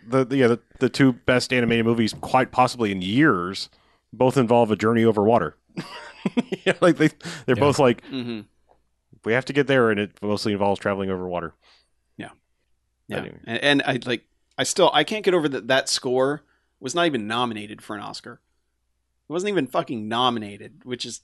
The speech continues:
Speaker 3: just ridiculous.
Speaker 1: Yeah.
Speaker 3: And it's weird because, like, I looked up, uh, I believe it's Dario Marianelli is his name. I looked up the other stuff he's done, and, like, none of it meant anything to me. Like, I was like, "Hmm,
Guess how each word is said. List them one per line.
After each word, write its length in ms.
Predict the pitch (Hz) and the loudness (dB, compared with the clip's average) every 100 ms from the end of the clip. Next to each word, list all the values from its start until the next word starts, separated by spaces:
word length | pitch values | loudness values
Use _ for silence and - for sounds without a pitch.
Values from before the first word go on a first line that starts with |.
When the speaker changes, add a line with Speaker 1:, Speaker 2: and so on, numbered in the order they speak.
| - | -16
Speaker 3:
just 160 | 120 - _ _ - | -18 -18 _ _ -14
ridiculous. 760 | 113 - 113 - 101 104 - - _ _ _ - | -14 -4 -2 -2 -8 -10 -16 -20 _ _ _ -20
Speaker 1:
Yeah. 300 | 87 76 147 | -18 -16 0
Speaker 3:
And 120 | 151 | 0
it's 100 | 156 | 0
weird 200 | 196 208 | 0 0
because, 260 | 185 156 127 | 0 -4 -4
like, 200 | 143 127 | -4 0
I 80 | 131 | -2
looked 280 | 131 147 160 | -2 -4 0
up, 240 | 139 - _ | -2 -2 _
uh, 240 | - 107 104 _ _ _ - | -6 -6 -6 _ _ _ -18
I 60 | |
believe 240 | 113 123 117 | -12 -6 -6
it's 120 | 107 | -6
Dario 400 | 113 113 113 113 | -6 -4 -2 -4
Marianelli 760 | 110 113 107 107 110 117 120 143 | -6 -8 -8 -10 -8 -6 -6 -6
is 100 | 131 | -10
his 160 | 131 | -6
name. 240 | 139 139 143 _ _ _ _ | -2 -2 -4 _ _ _ _
I 100 | 143 | -4
looked 120 | 156 | -2
up 80 | 175 | 0
the 80 | 143 | 2
other 140 | 135 | 2
stuff 240 | - 147 | 2 0
he's 140 | 151 139 | 0 -2
done, 220 | 151 151 | -2 0
and, 200 | - 120 | -2 -4
like, 160 | 117 110 | -4 -6
none 280 | 123 120 120 | -4 -2 -2
of 100 | 113 | -4
it 220 | 113 - _ _ _ _ _ _ _ _ | -6 -10 _ _ _ _ _ _ _ _
meant 280 | 123 123 113 | -6 -6 -4
anything 340 | 120 123 139 135 | -6 -6 -6 -4
to 80 | |
me. 240 | 139 143 135 _ _ _ _ | -2 -4 -8 _ _ _ _
Like, 100 | 123 | -6
I 180 | 127 127 | 0 2
was 120 | 117 | 2
like, 200 | 117 110 _ _ - | 0 -6 _ _ -8
"Hmm, 240 | 160 120 | -4 -4